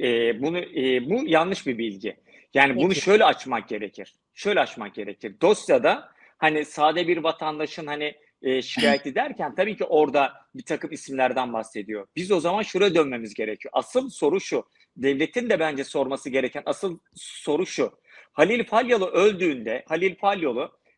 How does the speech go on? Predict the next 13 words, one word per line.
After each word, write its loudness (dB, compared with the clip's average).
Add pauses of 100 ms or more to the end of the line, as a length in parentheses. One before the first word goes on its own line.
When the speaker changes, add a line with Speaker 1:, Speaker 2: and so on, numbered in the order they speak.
Speaker 1:
Kıbrıs'ın -2
ve 0
Avrupa'nın, -2 (420)
e, -2
bu 4
anlamda -2
baronuydu. 0
Yani -2
yasa -2
dışı -8
bahisin, -2
sanal -2
bahisin -4